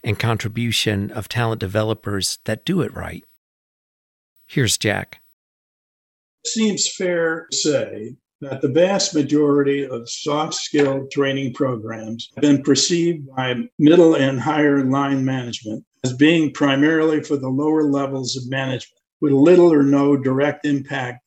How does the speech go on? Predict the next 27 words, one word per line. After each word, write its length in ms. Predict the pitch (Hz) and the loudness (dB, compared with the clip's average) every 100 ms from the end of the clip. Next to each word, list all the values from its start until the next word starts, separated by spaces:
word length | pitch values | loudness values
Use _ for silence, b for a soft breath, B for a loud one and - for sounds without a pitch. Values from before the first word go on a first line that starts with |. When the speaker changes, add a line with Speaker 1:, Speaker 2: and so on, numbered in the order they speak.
| - | -10
Speaker 2:
on 120 | 117 | -6
the 120 | 120 | -6
achievement 560 | 113 - 160 135 131 135 | -4 0 2 2 -4 -6
of 140 | 135 120 | -8 -8
the 60 | |
company's 560 | - 160 139 143 131 123 | -6 -4 -4 -4 -4 -6
critical 500 | - 156 143 135 131 | -2 0 0 -2 -4
business 400 | 123 123 123 - | -4 -4 -4 -4
objectives. 540 | 131 165 147 - - _ _ _ _ _ _ _ _ _ _ - | -2 2 0 0 -12 _ _ _ _ _ _ _ _ _ _ 0
Said 240 | 170 143 | 2 4
differently, 640 | 156 202 147 113 110 123 147 _ - | 2 2 0 -4 -10 -12 -14 _ 2
such 260 | 175 170 - | 2 2 0
programs 560 | 165 165 151 151 139 | 4 4 4 0 0
are 140 | 135 135 | -2 -2
nice 420 | 147 147 - - | -2 -4 -6 -8
to 100 | 139 | -6
have, 420 | 165 175 113 117 139 | -4 -4 -6 -10 -6
but 120 | 139 | -2
are 140 | 139 143 | 0 2
not 320 | 160 170 165 135 | 2 0 -2 0
very 380 | 147 147 139 | 4 4 4
important 680 | 131 117 175 190 190 123 - - | 0 -6 -8 -4 -4 -6 -10 -6
to 80 | 127 | -4
the 40 | |
company's 600 | 165 170 165 147 131 - 151 | 0 0 2 2 2 0 4
overall 840 | 151 139 143 147 151 151 143 135 120 | 4 4 2 2 0 -2 -2 -6 -8
financial 680 | 143 139 165 - 143 143 | -4 -4 -4 -2 0 -2